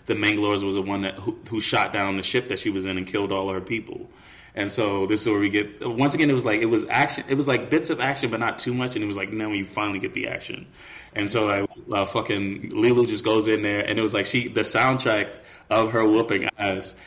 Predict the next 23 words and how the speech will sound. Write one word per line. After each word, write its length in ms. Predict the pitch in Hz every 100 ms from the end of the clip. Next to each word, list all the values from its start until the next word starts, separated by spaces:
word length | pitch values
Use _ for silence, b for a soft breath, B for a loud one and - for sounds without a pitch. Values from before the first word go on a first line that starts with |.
| B -
is 180 | 113
the 80 | 110
Diva's 340 | 98 113 113 104
performance. 600 | 101 - 117 101 95 -
And 80 | 110
it 60 |
was 80 | 107
just 120 | 104 -
like, 120 | - - -
I, 140 | 113
I, 320 | 127 120 110 151
I 40 |
guess 140 | 240
I 60 | 190
never 240 | 160 135
noticed 280 | 117 123 127
the 100 | -
editing, 340 | 117 131 139 131
but 140 | 107
it 20 |
was 100 | 113 107
just 120 | 107
like, 240 | 104 -